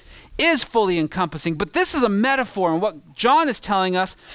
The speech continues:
is not just that he's this great source of light. He's not a lamp. What he is, is completely holy. He is completely separated from sin and death.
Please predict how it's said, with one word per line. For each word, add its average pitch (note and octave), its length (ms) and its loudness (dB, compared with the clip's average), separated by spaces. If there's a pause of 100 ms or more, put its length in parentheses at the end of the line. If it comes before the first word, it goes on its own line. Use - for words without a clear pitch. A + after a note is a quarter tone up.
(160)
is G3+ 160 -2
not D4+ 240 4
just A#3+ 200 -6
that G#3 120 -2
he's F#3 220 -4
this E3 240 -4
great G3 260 -2
source F3+ 300 -4
of C#3 100 -6
light. D#3+ 240 2
He's F3 160 -8
not C4 140 0
a F3 60 2
lamp. E3+ 380 -2
What E3+ 120 -4
he F#3 180 -4
is, G3+ 280 -2 (280)
is D#3 160 -4
completely G#3+ 720 -6
holy. D#3 680 -2 (1700)
He C4+ 340 0
is G3+ 280 0
completely C4 680 -4
separated C3+ 1040 -4 (380)
from C#3+ 220 -4
sin A3 580 -2 (880)
and C3+ 200 -8
death. - 520 -10